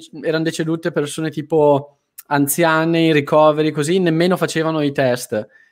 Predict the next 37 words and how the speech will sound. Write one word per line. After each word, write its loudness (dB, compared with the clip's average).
A, 0
a 2
di-, -2
perché -2
era 4
tutto -6
complicato, -2
dovevi 0
entrare 2
una 0
persona -4
per -4
prendere 0
addirittura -4
il, 0
il -2
corpo. 2
Era, 4
eh, 0
diciamo, -4
questo 0
ha 2
creato -2
un -6
po' 0
di -4
tensione -2
perché -4
molti 0
hanno -2
perso -2
familiari, 2
comunque -4
stretti, -4
parenti -2
stretti, -4
anziani, -2